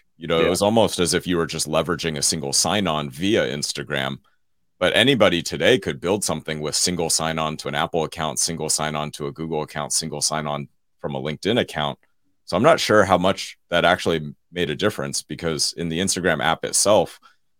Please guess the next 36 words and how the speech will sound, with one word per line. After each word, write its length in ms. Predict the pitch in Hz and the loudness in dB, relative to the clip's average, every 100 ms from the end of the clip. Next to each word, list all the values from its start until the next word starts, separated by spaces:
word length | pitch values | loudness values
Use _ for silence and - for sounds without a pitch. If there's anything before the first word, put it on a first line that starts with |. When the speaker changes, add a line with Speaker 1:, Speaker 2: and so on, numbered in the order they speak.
| - | -2
Speaker 1:
Zuck 480 | - 92 92 - - | 4 6 6 0 -4
posted, 840 | 92 85 - 87 82 80 76 73 _ _ | 0 2 2 2 2 2 -2 -8 _ _
I 60 | 82 | -4
think 180 | 95 | -2
the 60 | 78 | -2
first 300 | - 90 - | 0 0 0
weekend 640 | 78 95 82 76 73 73 - - | -2 -2 0 -2 -4 -8 -12 -4
that 200 | 76 65 | -4 0
Threads 280 | 87 78 | 0 0
had 160 | 80 62 | -2 -2
launched, 480 | 82 98 73 - - _ _ _ _ - | 0 0 -2 -8 -12 _ _ _ _ -10
that 120 | 87 | 2
they 100 | 95 | 4
haven't 220 | 110 101 | 6 4
even 200 | 87 76 | 0 -2
turned 280 | 76 90 73 | -2 -2 0
on 300 | 82 98 80 | 2 2 0
their 260 | 78 73 - - | -2 -2 -6 -12
promotion, 600 | - 76 92 - 69 67 - | -8 -2 0 -2 -6 -12 -18
their 320 | 78 80 71 - _ _ | -4 -2 -2 -6 _ _
marketing 460 | 82 101 64 57 | 0 0 -2 -8
plan 400 | - 62 60 55 - _ _ _ - | -10 -8 -8 -10 -20 _ _ _ -2
to 60 | |
actually 300 | 80 67 78 | -2 -2 0
Speaker 2:
Yeah. 80 | 147 | 0
Speaker 1:
promote 300 | 69 76 92 | 0 -2 -4
Threads 240 | 62 58 - | -6 -6 -6
yet. 140 | 58 - _ _ _ | -8 -10 _ _ _
Speaker 2:
It's 220 | 233 - | 4 6
amazing 580 | 233 147 180 160 135 117 | 6 8 8 6 6 4
when 160 | 113 | 2
you've 220 | 110 104 101 | 2 0 2
got 260 | 101 104 | 2 2
such 220 | - 120 - | 0 -2 0
a 60 | |
large, 720 | 95 92 95 95 95 90 - | 0 2 2 2 0 -4 -8